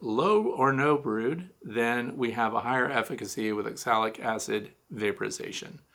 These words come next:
So, um, there are people that I have high respect for that will use, uh, low brood periods. They'll use the oxalic acid, and then they go to something like Mite Away Quick Strips. And I had on the shelf Formic Pro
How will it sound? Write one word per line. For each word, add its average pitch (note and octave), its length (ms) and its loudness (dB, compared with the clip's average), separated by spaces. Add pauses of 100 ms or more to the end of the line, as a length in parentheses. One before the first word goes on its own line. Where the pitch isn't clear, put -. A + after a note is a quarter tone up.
(540)
So, A#2+ 580 10
um, A2 420 4
there A#2 160 6
are A2+ 60 8
people B2+ 260 4
that A#2+ 140 8
I A2+ 120 10
have G#2+ 280 6
high B2+ 180 8
respect C3 540 4
for B2 340 6
that G#2 340 2 (460)
will A#2 180 8
use, C3+ 720 6
uh, A2+ 480 6
low B2 300 8
brood C3 280 6
periods. E3 400 2
They'll A#2 120 4
use G#2+ 220 0
the G#2+ 100 2
oxalic G#2+ 480 2
acid, E3 480 0
and C3 180 -2
then C3 160 2
they C3+ 80 0
go C3 180 2
to B2+ 200 -4
something B2+ 360 -2
like A2+ 360 2
Mite A#2 340 4
Away B2 380 4
Quick - 340 -4
Strips. - 640 -8 (920)
And A#2 400 6
I A#2 140 6
had B2+ 180 6
on B2 120 4
the A#2 80 0
shelf B2+ 400 2
Formic C3 440 2
Pro - 440 2